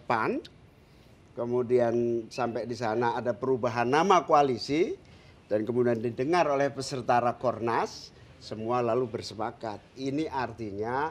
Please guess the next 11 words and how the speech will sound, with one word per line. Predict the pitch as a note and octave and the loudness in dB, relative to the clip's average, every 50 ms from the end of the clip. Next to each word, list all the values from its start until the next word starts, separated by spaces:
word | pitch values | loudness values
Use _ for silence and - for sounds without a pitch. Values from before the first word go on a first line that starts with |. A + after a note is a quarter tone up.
| - - - - - - - - | -6 -12 -20 -20 -20 -18 -12 -10
akan | G2+ G2+ A2+ A#2 A2 G#2 A2 A2 | -10 -8 -6 -4 -4 -4 -2 -2
ada | A#2 A2 | -2 -2
perubahan | - C3 B2 B2+ A#2 G#2 A2+ A2 G#2 G2 F#2+ A2 D3+ D3+ C#3 C3 B2+ A#2+ A2 | -2 -2 -2 -2 -2 -2 -4 -4 -4 -6 -4 0 4 4 6 4 4 0 0
koalisi | G#2+ A#2+ A#2 A#2 A#2 A2+ G#2 B2 B2 | 2 2 2 2 0 -2 -6 -8 -8
K | - A#2 A2+ - | -6 -6 -6 -6
K | A2+ A2 G#2 | -6 -10 -8
I | - - A#2 | -6 -6 -4
R | C3 C#3 | -4 -4
menjadi | B2+ A#2+ A2 A2 G2+ A2+ A2+ | -4 -4 -4 -6 -6 -6 -6
koalisi | - A#2 A2 G#2+ G#2+ - - G#2+ | -4 -2 -2 -2 -4 -6 -8 -8
baru. | G2 G2 F#2 F2+ F#2 A2 A#2 G2+ | -8 -8 -8 -6 -4 -4 -4 -4